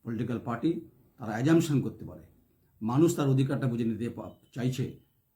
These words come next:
শ্রমজীবী মেহনতি মানুষ, তারা দীর্ঘ লড়াইয়ের মধ্য দিয়ে আছে। কৃষক তার ফসলের দাম পাচ্ছে না, যেখানে লুট চলছে অভিযোগ, বিভিন্ন ধানের ক্ষেত্রে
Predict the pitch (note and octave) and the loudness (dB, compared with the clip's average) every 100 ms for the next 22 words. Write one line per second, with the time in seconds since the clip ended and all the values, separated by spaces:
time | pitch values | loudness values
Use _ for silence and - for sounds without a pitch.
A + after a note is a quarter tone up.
0 | _ C3 D3 C#3+ D#3 D#3+ C3 B2 B2+ B2 | _ 0 2 4 4 2 2 4 4 2
1 | A2 A2 C3 C3 - _ _ _ - A2+ | -2 -2 -2 -4 -16 _ _ _ -12 -4
2 | C3 C3 D3 D#3 D3 - - C3+ - _ | 0 0 2 -2 -4 -14 -18 -18 -18 _
3 | _ - A#2 C#3 E3 D3 B2+ B2+ G#2 A2 | _ -12 -2 2 4 4 2 0 -2 -2
4 | A2 - D#3+ - _ _ _ _ _ _ | -4 -4 -6 -8 _ _ _ _ _ _
5 | - C#3 D#3+ - C#3+ C3 C3+ C#3 B2+ A2+ | -4 0 0 -2 -4 -2 0 2 2 0
6 | G#2 A2+ B2+ - C3+ C#3+ - - G#2 A2 | -4 -6 -8 -4 -4 -4 -10 -18 -12 -6
7 | A#2 A#2 C#3+ C#3+ D3 B2+ C3 A#2 C3+ C#3 | -2 4 4 2 0 0 0 0 0 -2
8 | - - - - - _ _ _ B2+ D3 | -8 -20 -20 -20 -20 _ _ _ 0 4
9 | D#3+ D#3 C#3+ D3 C#3+ C#3+ C#3 | 6 4 4 2 2 -2 -2